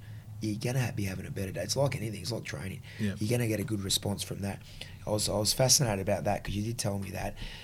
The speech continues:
Speaker 1: as well. That's, that's really cool. So the travel from work going well. What about the, um, with the coaching now?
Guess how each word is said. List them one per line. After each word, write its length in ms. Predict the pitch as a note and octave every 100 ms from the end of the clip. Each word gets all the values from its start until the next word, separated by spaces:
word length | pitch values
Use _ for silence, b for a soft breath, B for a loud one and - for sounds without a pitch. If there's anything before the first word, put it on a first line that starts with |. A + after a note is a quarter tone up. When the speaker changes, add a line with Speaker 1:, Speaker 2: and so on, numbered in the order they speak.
| B -
Speaker 1:
as 180 | G2 F#2+
well. 460 | G2+ G2 F2 D2 -
That's, 300 | G#2+ G#2 -
that's 300 | A#2 G#2+ -
really 200 | G#2 G2
cool. 180 | - F2+
So 100 | G2+
the 80 | G2
travel 320 | - C#3+ D3
from 220 | - G#2
work 260 | G#2 A2 G#2+ B B B B -
going 260 | A2+ G#2 G2+
well. 180 | A2+ B B -
What 120 | C#3+
about 340 | F#3 F#3+ D#3 -
the, 180 | A2+ A2+
um, 400 | G#2+ G2+ G2+ - -
with 160 | - A#2+
the 100 | G#2+
coaching 540 | A2 G#2+ G2+ - F#2+
now? 480 | F#2+ G2+ F#2+ G2 C3